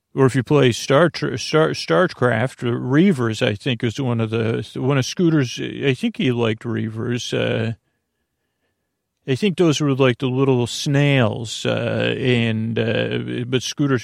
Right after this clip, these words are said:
could never keep up on refilling them. And he said, "Why isn't there an automatic way to do this?" Uh, but that's just a stu-, uh, uh, obscure StarCraft reference.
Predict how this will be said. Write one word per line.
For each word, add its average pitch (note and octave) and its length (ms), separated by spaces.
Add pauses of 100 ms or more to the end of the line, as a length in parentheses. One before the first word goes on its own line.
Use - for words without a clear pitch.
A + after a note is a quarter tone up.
could C3+ 160
never B2 340
keep C3 300
up B2+ 200
on A2 280
refilling A#2 840
them. A2 520 (640)
And A#2 140
he A#2 40
said, A2+ 200
"Why B2 100
isn't B2+ 200
there A#2 140
an A2+ 80
automatic A#2 720
way A#2 300
to A2 100
do G#2+ 380
this?" A2 560
Uh, A2+ 180
but A#2+ 160
that's F3 180
just D#3 200
a C#3 40
stu-, C3 380
uh, B2+ 800
uh, C3 40
obscure C#3 360
StarCraft B2 800
reference. A2+ 720